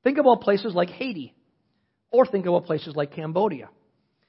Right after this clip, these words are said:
I can't remember the number, and I was gonna look it up, but I, I forgot to. The number, what they said, per person in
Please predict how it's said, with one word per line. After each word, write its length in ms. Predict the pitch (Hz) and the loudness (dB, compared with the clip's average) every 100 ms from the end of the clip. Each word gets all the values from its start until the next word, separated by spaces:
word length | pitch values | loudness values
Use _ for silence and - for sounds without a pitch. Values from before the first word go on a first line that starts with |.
| - | -2
I 100 | 208 | 2
can't 200 | 294 311 | 4 2
remember 260 | 285 262 226 | 4 4 4
the 80 | |
number, 300 | 214 226 226 | 6 6 6
and 100 | 196 | 6
I 40 | 185 | 4
was 100 | 175 | 2
gonna 160 | 269 | 2
look 220 | 220 214 185 | 2 2 4
it 60 | |
up, 160 | 185 175 | 4 4
but 80 | 165 | 0
I, 180 | 165 | 0
I 40 | 165 | -4
forgot 460 | 185 175 202 196 - | -2 2 4 4 0
to. 200 | 156 143 - - | -6 -8 -14 2
The 80 | 202 | 2
number, 500 | 202 226 277 277 269 | 6 4 4 6 6
what 180 | 233 233 | 4 2
they 100 | 233 | 0
said, 340 | 220 180 160 | 2 2 0
per 420 | - 254 277 311 | 2 8 8 8
person 640 | 302 - 247 254 - 254 247 | 2 -4 -2 -2 -2 -6 -6
in 240 | 220 226 | -4 -4